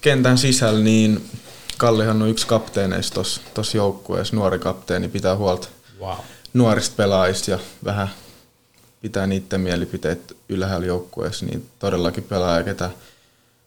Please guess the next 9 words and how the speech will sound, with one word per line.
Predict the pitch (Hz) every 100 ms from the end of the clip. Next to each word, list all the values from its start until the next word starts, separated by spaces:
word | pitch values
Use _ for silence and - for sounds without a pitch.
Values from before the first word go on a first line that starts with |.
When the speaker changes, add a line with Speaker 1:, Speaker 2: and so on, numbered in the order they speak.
| _
Speaker 1:
varsinkin | 110 107 107 110
nuoret | 113 107 101 -
pelaajat | 104 104
ja | 107
myös | 107 104
kaikki | 107 101 117
muutkin | 107 101 101
kattoo | - 104 104 98
ylöspäin. | 101 98 - 98 92 92